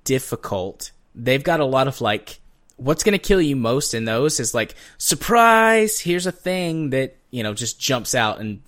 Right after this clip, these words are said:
wipes you out, basically. Um, like, at the, there's one where you have to, like, fight bees or something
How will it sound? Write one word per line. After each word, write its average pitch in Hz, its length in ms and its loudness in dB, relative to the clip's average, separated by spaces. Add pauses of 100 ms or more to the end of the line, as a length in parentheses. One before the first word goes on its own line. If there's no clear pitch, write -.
wipes 110 480 0
you 107 80 -2
out, 98 180 -2
basically. 95 540 -8 (1300)
Um, 101 360 -6 (200)
like, 110 180 -6
at - 140 -8
the, 107 320 -4 (1160)
there's 131 220 -2
one 151 180 2
where 147 80 2
you 135 100 2
have 123 100 0
to, - 80 -8
like, 110 260 -4 (500)
fight - 440 -4
bees 113 400 -6
or 113 60 -6
something 123 560 -6